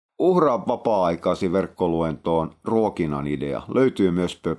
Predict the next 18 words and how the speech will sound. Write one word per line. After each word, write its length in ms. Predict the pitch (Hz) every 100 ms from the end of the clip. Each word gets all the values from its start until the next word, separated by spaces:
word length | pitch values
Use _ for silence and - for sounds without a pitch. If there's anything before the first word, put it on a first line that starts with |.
| -
podcast-sarjana. 1040 | 95 - - 78 - 71 62 65 53 - - _ _ _ _ - - -
Siinä 360 | - 156 131
on 80 | 104
selitetty, 800 | 95 110 98 85 - - - 80 - -
miksi 540 | 190 190 - 117 120
ihmiset 440 | 113 92 80 82 -
tekevät 420 | 87 82 71 -
ruokintapäätöksiä. 1080 | 87 73 67 - 69 71 - - - - - _ _ _ _ _ _ _ _ _
Kun 160 | 202 196
kysytään, 640 | 214 - 120 - 58 - - _ -
niin 140 | 160
koiran 260 | 226 214 139
kanssa 240 | 131 -
on 80 | 123
olemassa 340 | 117 95 101
jokin 200 | 92 92
ratkaistava 640 | 87 87 80 - 78 62 50
asia. 340 | - 55 -